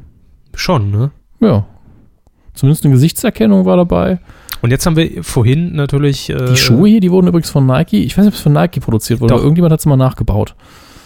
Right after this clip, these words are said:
Speaker 1: Ja, auf jeden Fall steht Nike
Speaker 2: Hier drauf,
Speaker 1: drauf.
Speaker 2: ja.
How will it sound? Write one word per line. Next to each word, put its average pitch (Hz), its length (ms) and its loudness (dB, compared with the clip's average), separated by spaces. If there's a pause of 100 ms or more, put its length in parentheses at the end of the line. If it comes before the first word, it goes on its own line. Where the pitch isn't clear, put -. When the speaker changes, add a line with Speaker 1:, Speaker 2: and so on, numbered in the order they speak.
(220)
Speaker 1:
Ja, 113 260 0 (100)
auf 120 100 -2
jeden 117 160 0
Fall 117 140 0
steht - 320 -4
Nike 120 540 -2 (300)
Speaker 2:
Hier 139 220 4
drauf, 113 440 0
Speaker 1:
drauf. - 20 -8
Speaker 2:
ja. 92 220 -4